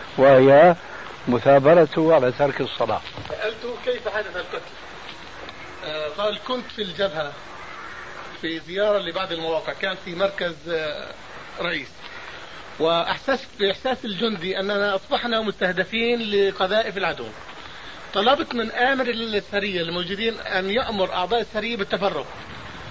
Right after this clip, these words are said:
Speaker 2: فأبى، فما كانت هي إلا لحظات حتى سقط عليهم ال-،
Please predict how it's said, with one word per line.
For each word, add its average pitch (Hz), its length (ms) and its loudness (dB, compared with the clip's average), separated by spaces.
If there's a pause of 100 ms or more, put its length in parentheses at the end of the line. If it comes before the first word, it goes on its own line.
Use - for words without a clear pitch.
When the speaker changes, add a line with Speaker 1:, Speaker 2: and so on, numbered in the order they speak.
Speaker 2:
فأبى، 254 360 2 (1160)
فما 226 180 4
كانت 262 400 4
هي 240 220 2
إلا 233 180 4
لحظات 226 500 2
حتى 233 360 -2
سقط 233 320 -2
عليهم 220 320 2
ال-، 180 680 0